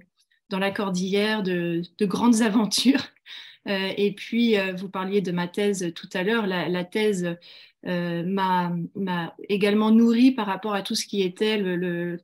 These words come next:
le personnage d'Esteban et du vieil oncle, euh, aveugle Démétrio,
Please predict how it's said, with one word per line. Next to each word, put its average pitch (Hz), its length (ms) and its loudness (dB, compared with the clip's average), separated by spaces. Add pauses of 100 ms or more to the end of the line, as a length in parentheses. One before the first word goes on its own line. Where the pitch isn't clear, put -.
(100)
le 180 200 -4
personnage 214 760 0
d'Esteban 208 720 0 (340)
et 196 80 -4
du 185 160 -4
vieil 208 320 4
oncle, 220 220 4 (200)
euh, 185 300 -2
aveugle 190 500 0
Démétrio, 196 640 0